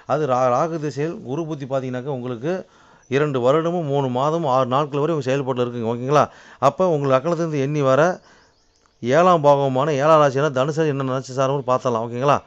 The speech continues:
ரைட், ஓகே. அப்ப அது என்னென்ன நட்சத்திர சாரம் இருக்குங்க? இங்க பார்த்தீங்கன்னா, உங்களுக்கு மூலம் ஒண்ணு, ரெண்டு, மூணு, நாலு பாதம் இருக்கும். போராடம் ஒண்ணு, ரெண்டு, மூணு, நாலு பாதம் இருக்கும். உத்திராடம் ஒண்ணாம் பாதம் இருக்கும். ஓகேங்களா? அப்ப உங்க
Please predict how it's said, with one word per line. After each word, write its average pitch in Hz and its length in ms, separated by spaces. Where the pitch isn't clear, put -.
ரைட், 123 280
ஓகே. 113 200
அப்ப 131 160
அது 147 120
என்னென்ன 151 260
நட்சத்திர 147 380
சாரம் 143 220
இருக்குங்க? 131 460
இங்க 127 160
பார்த்தீங்கன்னா, 143 360
உங்களுக்கு 135 360
மூலம் 151 360
ஒண்ணு, 139 140
ரெண்டு, 143 140
மூணு, 131 160
நாலு 127 180
பாதம் 131 260
இருக்கும். 131 280
போராடம் 147 460
ஒண்ணு, 135 140
ரெண்டு, 135 140
மூணு, 123 140
நாலு 123 180
பாதம் 127 200
இருக்கும். 127 200
உத்திராடம் 135 320
ஒண்ணாம் 127 220
பாதம் 117 160
இருக்கும். 113 180
ஓகேங்களா? 123 260
அப்ப 190 280
உங்க 147 140